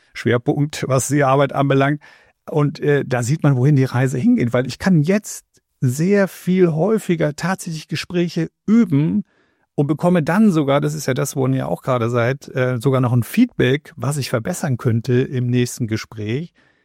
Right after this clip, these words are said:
Das ist Wahnsinn. Also hier können wir die Trainingszeit deutlich erhöhen bei viel geringerem Aufwand. Also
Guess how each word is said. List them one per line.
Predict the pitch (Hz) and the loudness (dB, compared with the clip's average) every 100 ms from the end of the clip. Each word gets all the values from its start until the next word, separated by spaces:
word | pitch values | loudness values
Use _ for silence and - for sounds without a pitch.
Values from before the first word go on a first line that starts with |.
| _ _ _ _ - | _ _ _ _ -12
Das | 120 123 | -10 -8
ist | 139 147 | -8 -4
Wahnsinn. | 170 214 156 90 85 - _ _ | 2 4 4 2 -8 -14 _ _
Also | 127 120 123 110 _ _ _ _ | -4 0 0 -2 _ _ _ _
hier | - 175 233 | 0 4 2
können | - 143 165 180 160 | 2 0 2 0 0
wir | 139 143 147 | 0 0 -2
die | 139 123 120 - | -4 -4 -4 -6
Trainingszeit | - 151 214 175 117 - - - - 113 113 151 147 - _ _ _ _ _ _ _ | -10 -4 0 2 2 -2 -18 -14 -10 -8 -6 -6 -8 -20 _ _ _ _ _ _ _
deutlich | - 107 160 202 175 160 | -10 -2 2 2 2 0
erhöhen | 131 117 127 190 233 - | 0 2 2 2 -2 -6
bei | 156 | -10
viel | - - - 240 262 233 | -10 -10 -2 2 4 2
geringerem | 202 190 208 190 180 | 2 0 0 0 -2
Aufwand. | - 214 - 92 98 | -2 -4 -2 -4 -4
Also | 127 123 | -2 0